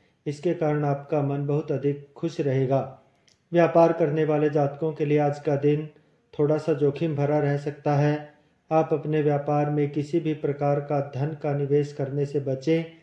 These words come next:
अन्यथा आपको कोई नुकसान हो सकता है। आज आप अपनी वाणी पर नियंत्रण रखें। किसी भी व्यक्ति से किसी प्रकार की कोई बहस ना करें,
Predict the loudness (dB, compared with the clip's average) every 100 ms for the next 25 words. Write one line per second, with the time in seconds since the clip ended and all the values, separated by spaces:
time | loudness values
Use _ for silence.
0 | _ _ _ _ -4 0 2 2 2 0
1 | 2 0 2 2 2 -2 -4 -4 -2 -4
2 | -4 -12 -4 0 2 0 -4 -20 _ _
3 | _ -2 0 2 2 0 -2 -10 -10 -10
4 | -4 -2 0 0 0 -2 -2 0 -2 -2
5 | -2 0 0 -2 -2 -2 -2 -14 _ _
6 | _ _ 0 4 4 4 4 4 0 0
7 | 0 2 0 0 -2 0 -2 -2 -4 0
8 | -2 -2 -4 0 0 2 0 -2 -4 -2
9 | 0 2 2 0